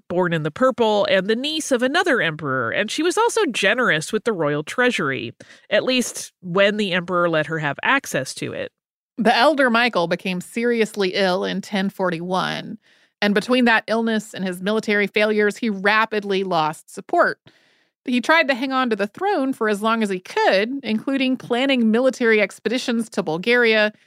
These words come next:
Speaker 2: That was something that his physicians and advisors suspected that he just would not survive. Ultimately, he was either forced off the throne or chose to retire to a monastery.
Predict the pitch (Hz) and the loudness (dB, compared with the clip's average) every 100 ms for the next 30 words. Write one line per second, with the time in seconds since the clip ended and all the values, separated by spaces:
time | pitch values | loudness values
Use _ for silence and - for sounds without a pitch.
0 | _ _ _ - 220 220 262 262 226 214 | _ _ _ -4 -2 0 2 2 2 2
1 | 233 240 208 190 214 233 226 196 180 175 | 0 0 -2 0 0 0 0 0 -2 0
2 | 180 202 208 214 202 - - 208 - 202 | 4 4 2 0 -4 -8 -8 -8 -2 -2
3 | 202 202 180 196 214 202 - 196 196 190 | 0 -4 -4 -4 -4 -6 -4 -2 0 0
4 | 175 - 151 160 160 151 156 - _ _ | -2 -6 -6 -2 0 0 -4 -10 _ _
5 | _ _ _ _ - 302 381 381 160 185 | _ _ _ _ 4 4 4 0 -2 -4
6 | 190 160 170 220 208 - - 240 330 302 | -4 -4 -4 0 0 0 0 2 2 2
7 | 208 - 247 277 311 - - 262 311 - | -2 -4 -4 -2 -4 -8 0 2 2 -2
8 | 196 - 180 170 165 170 - 196 190 - | -10 -8 -4 -4 -4 -6 -2 -2 -2 -4
9 | - 440 415 269 247 - 220 214 - 254 | 0 2 2 0 -4 -6 -4 -4 0 2
10 | 269 220 208 208 185 196 339 381 - - | 4 2 0 -2 0 0 0 0 -4 -4
11 | 160 151 156 160 | -2 -2 -4 -6